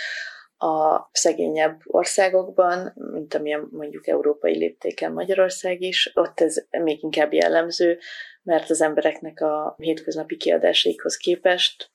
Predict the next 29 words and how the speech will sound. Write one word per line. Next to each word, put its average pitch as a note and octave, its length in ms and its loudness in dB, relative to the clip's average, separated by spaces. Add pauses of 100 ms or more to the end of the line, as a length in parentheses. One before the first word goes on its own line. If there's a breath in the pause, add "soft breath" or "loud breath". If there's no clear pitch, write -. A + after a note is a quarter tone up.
sokkal - 340 -2
alacsonyabb D#3+ 580 -2
a D#3+ 40 2
jövedelmük, D#3+ 800 -4 (200)
mint D#3 300 -12
mondjuk D#3 300 -4
az D#3 60 0
európai E3 640 -2
centrumországokban. E3 1300 -4 (760)
És G3 100 4
akkor - 180 4
emiatt E3 320 2
még - 180 -8
inkább D#3+ 420 0
eladósodnak. E3+ 840 0 (800 loud breath)
Ez E3 180 2
az D#3+ 180 0
államnak E3 640 0
miért E3 320 -4
éri D#3+ 240 2
meg? F#3 480 0
Az, E3+ 340 0 (160)
hát - 220 -2
egyrészt D#3+ 460 2
azért, E3 500 0
mert D#3+ 500 -8 (340 loud breath)
pörgeti D#3+ 640 2
az D#3 180 0
ilyen D#3+ 400 -2